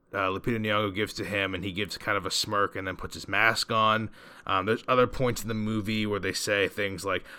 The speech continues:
"Oh, like, he couldn't remember his magic trick from the summer prior. Maybe they switched." Or, um,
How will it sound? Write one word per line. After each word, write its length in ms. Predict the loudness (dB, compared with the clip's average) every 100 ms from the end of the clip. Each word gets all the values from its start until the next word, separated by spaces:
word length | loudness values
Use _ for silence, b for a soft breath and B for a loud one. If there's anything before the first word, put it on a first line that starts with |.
| B
"Oh, 260 | 10 12 12
like, 220 | 8 4
he 140 | -2
couldn't 280 | -2 -2 0
remember 420 | 0 2 4 4
his 540 | 4 4 4 2 -2 -6
magic 460 | -6 4 4 4 -2
trick 260 | -4 -4 -4
from 120 | -6
the 60 |
summer 260 | -4 -2 -2
prior. 480 | 8 10 10 8 2
Maybe 280 | -2 -4 0
they 140 | 0
switched." 600 | 4 6 6 4 -4 -6 B B B B
Or, 420 | 0 4 6 8
um, 460 | 8 8 8 4